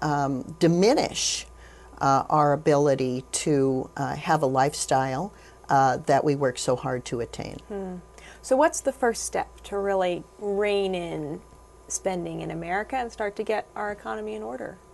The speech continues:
Speaker 1: Certainly the government needs to, uh,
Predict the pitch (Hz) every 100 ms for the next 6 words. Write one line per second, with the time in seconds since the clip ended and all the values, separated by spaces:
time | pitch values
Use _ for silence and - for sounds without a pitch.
0 | - - - - - - - - - -
1 | - - - 269 262 214 190 175 165 180
2 | 175 151 127 - 143 135 123 - - 139
3 | 123 123 127 - - - 127 113